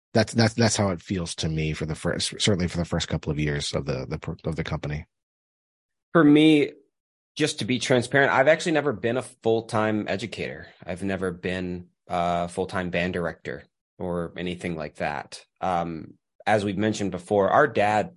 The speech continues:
Speaker 2: was a band director. And I'll be honest, I remember growing up knowing that I wanted to be in music, but I also knew I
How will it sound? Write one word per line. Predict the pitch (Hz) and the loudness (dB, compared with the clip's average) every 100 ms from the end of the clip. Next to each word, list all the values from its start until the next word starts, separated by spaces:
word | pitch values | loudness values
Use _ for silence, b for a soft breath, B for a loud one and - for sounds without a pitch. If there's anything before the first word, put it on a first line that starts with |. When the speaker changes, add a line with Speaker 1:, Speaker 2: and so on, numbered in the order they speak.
| _ | _
Speaker 2:
was | 90 85 69 | -4 -4 -6
a | |
band | 87 87 85 | -4 -2 0
director. | 85 76 - 73 69 - | -2 -4 -6 -8 -8 -6
And | 90 87 85 85 b b _ _ _ _ _ _ _ _ _ _ _ _ 95 - _ | -4 -2 -4 -6 b b _ _ _ _ _ _ _ _ _ _ _ _ -20 -20 _
I'll | - 127 | 2 4
be | 123 | 6
honest, | 135 147 110 | 6 4 2
I | 104 | 0
remember | 113 120 123 113 | 2 2 2 0
growing | - 107 110 104 104 | 2 2 2 2 0
up | 120 - _ _ _ | 0 -2 _ _ _
knowing | 117 110 110 117 117 | -6 -2 2 2 2
that | 110 101 | 0 2
I | 98 | 0
wanted | 95 101 107 90 | -2 -2 -4 -6
to | |
be | 90 98 98 | -6 -2 -2
in | 87 | -2
music, | 87 90 98 135 - - _ - | -2 -2 -2 -4 -4 -14 _ -2
but | 98 | 2
I | 98 | 4
also | 107 110 110 98 | 4 4 2 0
knew | 95 98 101 | 0 0 0
I | 92 95 95 90 | 0 0 -2 -8